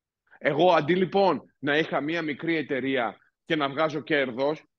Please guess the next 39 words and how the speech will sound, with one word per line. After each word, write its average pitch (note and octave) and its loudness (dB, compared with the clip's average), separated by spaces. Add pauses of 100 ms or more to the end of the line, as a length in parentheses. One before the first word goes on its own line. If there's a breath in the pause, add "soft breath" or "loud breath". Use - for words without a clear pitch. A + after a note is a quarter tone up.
(140)
αποφάσισα F3+ 0
να D3 -10
κάνω E3+ -4
περισσότερες F3+ -2
παραγωγές, C#3+ -2
να G3+ -2
έχω G3+ -4
περισσότερα F3+ 2
έξοδα, C#3+ -2
που D3+ -6
το D3 -4
ενενήντα D3+ -2
τοις - -12
εκατό E3 -4
από - -6
τα G#3 0
έξοδά D3+ -2
μου D3+ -2
είναι D3 -4
προσωπικό, C#3+ 2 (440)
να D3 4
κάνω G3+ 2
περισσότερα G3 -2
έξοδα F3 -4
και F#3+ -8
να G3 -4
έχω A3 -8 (260)
μεγαλύτερα G3 0
στελέχη A3+ -2
για A#3+ -4
να A3 -6 (420)
μεγαλώσω F#3 0
στο A#3+ -4
μέλλον A#3 -2
και E3+ -8
να E3+ -6
μπορέσω G#3+ -2
στο G3+ -2
μέλλον G3 0